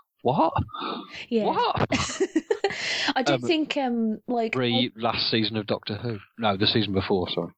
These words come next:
Speaker 2: <laughs> I do entirely trust Tom Waltz and Kevin Eastman to, to not do something shit and cheap. And like I say, I mean, it is a testament to their writing that I'm actually intrigued to see where they go with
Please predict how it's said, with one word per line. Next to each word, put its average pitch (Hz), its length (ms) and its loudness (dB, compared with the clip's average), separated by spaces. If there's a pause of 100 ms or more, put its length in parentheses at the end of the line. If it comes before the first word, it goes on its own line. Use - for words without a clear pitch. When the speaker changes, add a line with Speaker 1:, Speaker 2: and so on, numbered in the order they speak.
(180)
Speaker 2:
<laughs> - 1200 0
I 262 100 2
do 269 280 2
entirely 226 500 2
trust - 560 -2 (220)
Tom 190 260 2
Waltz 175 380 2
and 185 180 0
Kevin 180 280 2
Eastman 180 360 2
to, 180 320 2 (220)
to - 120 0
not 196 240 0
do 185 140 2
something 180 380 2
shit 175 400 0
and 180 120 2
cheap. 170 380 0 (240)
And - 100 0
like 277 160 0
I - 20 4
say, 240 140 2
I 233 40 2
mean, 247 180 2
it 254 100 -2
is 254 100 0
a 247 60 2
testament 214 480 0
to - 80 0
their 196 140 2
writing 196 380 2
that 175 100 2
I'm 202 120 2
actually 202 300 2
intrigued 190 360 0
to - 40 2
see 196 220 2
where 190 160 2
they 190 160 2
go 190 420 2
with 214 380 2